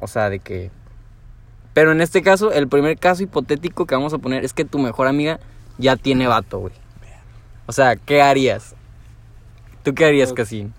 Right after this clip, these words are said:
Speaker 2: uy, qué buena pregunta, ¿eh?
Speaker 1: O sea, ¿le dirías o no le dirías?
Speaker 2: No, no le diría. No le diría y, y, pues, ¿sabes? O sea, creo que yo estaría consciente de eso y respetaría mucho ese,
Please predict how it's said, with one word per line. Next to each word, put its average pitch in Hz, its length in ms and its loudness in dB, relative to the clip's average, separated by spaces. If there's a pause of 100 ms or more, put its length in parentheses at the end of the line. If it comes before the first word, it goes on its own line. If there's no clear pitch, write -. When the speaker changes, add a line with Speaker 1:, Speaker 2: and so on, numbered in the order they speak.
(140)
Speaker 2:
uy, 127 240 -12
qué - 80 -10
buena 127 180 -6
pregunta, 117 400 -10
¿eh? 156 140 -12 (800)
Speaker 1:
O - 60 -16
sea, 123 120 -2
¿le 123 120 2
dirías 147 520 0 (220)
o 113 100 -6
no 117 160 -2
le 123 100 0
dirías? 107 560 -6
Speaker 2:
No, 208 360 0
no 170 100 2
le 185 140 2
diría. 123 300 -2 (420)
No 151 120 -4
le 180 100 4
diría 147 560 0
y, 127 760 -6 (1080)
y, 151 380 0
pues, 147 200 -2 (360)
¿sabes? 185 260 4
O 180 60 -2
sea, 135 260 0 (840)
creo 185 120 2
que 208 120 0
yo 208 80 4
estaría 196 280 0
consciente 165 460 -4
de 131 120 -2
eso 214 220 -10 (680)
y 135 160 -4
respetaría 127 600 -6
mucho 139 460 -8
ese, 120 180 -10